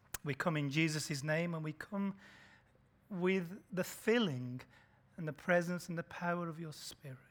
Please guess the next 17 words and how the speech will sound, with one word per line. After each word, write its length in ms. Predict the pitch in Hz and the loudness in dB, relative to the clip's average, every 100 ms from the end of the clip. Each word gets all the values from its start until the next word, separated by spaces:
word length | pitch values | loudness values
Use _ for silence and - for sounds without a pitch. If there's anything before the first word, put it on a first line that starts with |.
| _ - - _ _ _ _ _ _ _ | _ -20 -20 _ _ _ _ _ _ _
We 180 | 156 156 | 4 8
ask 340 | 160 185 - | 10 8 4
that 100 | 160 | 0
we 100 | 147 | 2
may 160 | 139 131 | 4 4
see 320 | - 135 127 - | 2 -4 -4 -2
Jesus 420 | 156 160 156 147 | 0 2 0 -4
lifted 340 | 135 127 - 120 | -6 -8 -10 -6
high. 460 | 151 160 185 202 202 _ - - - _ _ _ _ | 2 2 2 -2 -8 _ -20 -20 -20 _ _ _ _
We 120 | 165 | 4
ask, 320 | 165 175 - | 6 4 2
oh 60 | 165 | 0
God, 280 | 170 175 175 | 6 6 6
that 140 | 170 | 0
you 140 | 165 170 | 0 0
may 160 | 170 | -2
speak 480 | 170 - - 220 | -4 -10 -6 -4